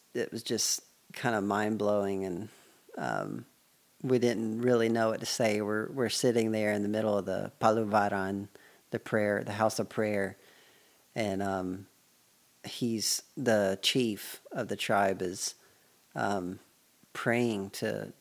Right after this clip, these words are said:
to God and thanking God for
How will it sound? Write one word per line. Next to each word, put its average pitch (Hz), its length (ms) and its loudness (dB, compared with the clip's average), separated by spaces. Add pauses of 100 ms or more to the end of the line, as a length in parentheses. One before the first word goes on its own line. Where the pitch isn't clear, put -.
to 117 120 -2
God 107 520 -2
and 104 300 -10 (680)
thanking 117 460 0
God 104 360 -2
for 104 420 -8